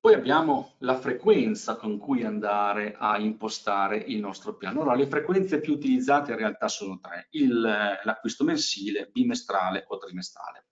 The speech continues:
Qualcuno utilizza anche un acquisto ogni quattro mesi, ogni sei mesi, ma in realtà eh,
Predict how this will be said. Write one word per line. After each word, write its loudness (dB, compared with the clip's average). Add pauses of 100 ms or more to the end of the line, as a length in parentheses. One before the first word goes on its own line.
(540)
Qualcuno 4
utilizza 4
anche 2
un 0
acquisto -2
ogni -4
quattro -6
mesi, 4
ogni -2
sei 2
mesi, 2
ma 0
in -6
realtà 0 (360)
eh, -8